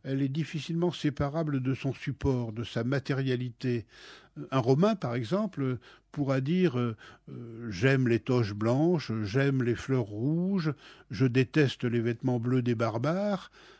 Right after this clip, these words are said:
mais il aura du mal à dire, « J'aime le rouge », comme ça, dans l'absolu. Et on le voit bien dans le vocabulaire, euh, les mots qui désignent cette couleur et les autres couleurs sont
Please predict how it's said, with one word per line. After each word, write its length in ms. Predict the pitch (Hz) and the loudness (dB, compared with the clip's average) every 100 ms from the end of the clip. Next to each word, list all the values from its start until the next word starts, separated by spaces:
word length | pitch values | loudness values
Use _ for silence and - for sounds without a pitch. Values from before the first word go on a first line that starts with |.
| _ | _
mais 100 | 135 | 0
il 60 | 143 | 2
aura 140 | 151 | 2
du 100 | 160 | 2
mal 180 | 180 208 | 2 2
à 80 | 165 | 2
dire, « 220 | 143 160 165 | 2 0 0
J'aime 340 | 135 107 180 165 | -4 4 6 6
le 80 | 156 | 6
rouge », 320 | 151 160 - | 4 0 0
comme 160 | 139 135 | -2 -2
ça, 200 | - 160 | 0 -2
dans 180 | 127 120 | 0 -2
l'absolu. 680 | 123 - - 120 123 - - - - - _ - | -2 -2 -2 -2 -2 -8 -20 -20 -20 -20 _ -10
Et 180 | 135 135 | -4 0
on 60 | |
le 100 | 143 | 2
voit 140 | 143 156 | 4 4
bien 180 | 170 165 | 4 4
dans 120 | 131 | 2
le 60 | |
vocabulaire, 800 | 123 131 135 123 127 165 202 175 127 | 2 2 0 0 0 0 0 0 -2
euh, 960 | 123 120 120 120 120 120 120 120 120 | -4 -4 -4 -4 -6 -8 -8 -8 -6
les 100 | 117 | -4
mots 160 | 123 165 | 0 0
qui 160 | - 117 | -2 -4
désignent 340 | 113 113 131 | -2 0 -2
cette 200 | - 107 | -4 -6
couleur 400 | - 131 196 165 | -2 0 0 0
et 40 | |
les 160 | 104 110 | -2 -2
autres 240 | 139 117 | -2 -4
couleurs 300 | 107 127 175 | -6 -4 -4
sont 180 | 139 127 | -2 -4